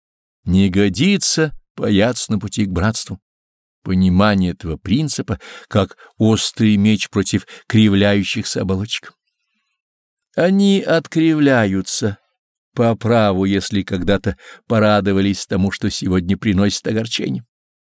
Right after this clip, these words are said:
Но если ты потушил эту радость еще при ее зарождении, то право на кривляние убито. Так приводится к молчанию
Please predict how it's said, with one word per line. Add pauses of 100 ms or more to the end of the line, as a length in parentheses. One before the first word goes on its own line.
(320)
Но
если
ты (320)
потушил
эту
радость
еще
при
ее
зарождении, (520)
то
право
на
кривляние
убито. (800)
Так
приводится
к
молчанию